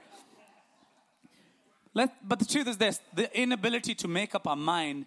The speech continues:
messes with our emotions. It really, it sends us on this emotional roller coaster because one time we're happy with our decision, but then we think about it a little more and then we say, "Oh, did I make the right choice?" And we, then we go down in depression again. The inability to make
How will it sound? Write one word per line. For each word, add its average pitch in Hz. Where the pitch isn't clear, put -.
messes 147
with 123
our 113
emotions. -
It 170
really, 170
it -
sends 196
us 180
on 160
this 131
emotional 160
roller 165
coaster 139
because 135
one 170
time 190
we're 151
happy 180
with 170
our 165
decision, 190
but 165
then 160
we 135
think 240
about 208
it 185
a -
little 185
more 190
and 160
then 151
we 147
say, 156
"Oh, 135
did 135
I 135
make 127
the 127
right 120
choice?" 127
And 113
we, 110
then 120
we 113
go 113
down 113
in 107
depression 113
again. 104
The 165
inability 190
to 180
make 185